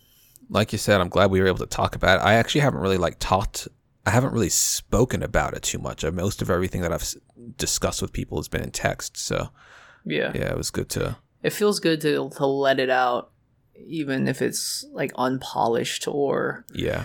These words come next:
Speaker 1: yeah.
Speaker 2: incomplete. It's just, it's just something that's, like, probably good for us to just get down so that hopefully,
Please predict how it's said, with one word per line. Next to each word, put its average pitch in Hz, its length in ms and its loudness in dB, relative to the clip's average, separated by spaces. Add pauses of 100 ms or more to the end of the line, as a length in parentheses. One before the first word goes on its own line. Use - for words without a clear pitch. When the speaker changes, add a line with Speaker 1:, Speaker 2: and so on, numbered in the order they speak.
(140)
Speaker 1:
yeah. - 140 -2
Speaker 2:
incomplete. 139 880 -2
It's 139 220 -4
just, - 340 -4
it's 143 140 -10
just 143 180 -2
something 151 200 -2
that's, 95 200 -2
like, 101 140 -8
probably 110 300 -2
good - 240 -6
for - 160 -10
us - 160 -6
to - 60 -8
just - 240 -6
get - 220 -4
down - 340 -4
so - 180 -6
that 82 340 -4 (800)
hopefully, - 880 -4